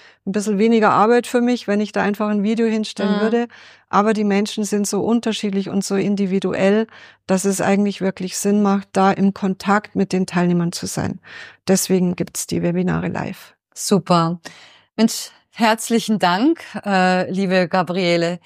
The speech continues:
Speaker 2: Dann drehe ich mich jetzt mal ganz elegant mit diesem Michu-Stuhl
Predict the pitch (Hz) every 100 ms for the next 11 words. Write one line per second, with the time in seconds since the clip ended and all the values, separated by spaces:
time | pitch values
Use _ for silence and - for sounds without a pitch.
0 | - - _ _ _ - 180 196 240 233
1 | 226 214 - 185 170 170 170 - - 190
2 | 233 - 196 180 175 175 202 277 - -
3 | 202 190 196 185 185 190 269 - 202 -
4 | - 190 190 175